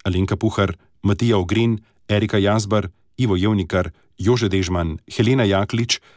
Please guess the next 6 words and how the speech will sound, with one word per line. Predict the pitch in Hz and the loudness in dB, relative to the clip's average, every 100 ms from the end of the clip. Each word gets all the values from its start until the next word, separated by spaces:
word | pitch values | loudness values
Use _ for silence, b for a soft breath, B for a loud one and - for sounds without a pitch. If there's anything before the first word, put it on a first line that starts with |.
| b | b
Verena | 104 117 110 85 | 0 2 2 0
Perko | 104 107 - 95 | 0 0 0 0
in | 90 82 - | 0 -2 -2
Jernej | 98 101 98 90 | 0 2 2 0
Letnar | 80 85 - 82 - | -2 -4 -4 -4 -2
Černič, | 113 117 131 120 - | 0 2 2 0 -2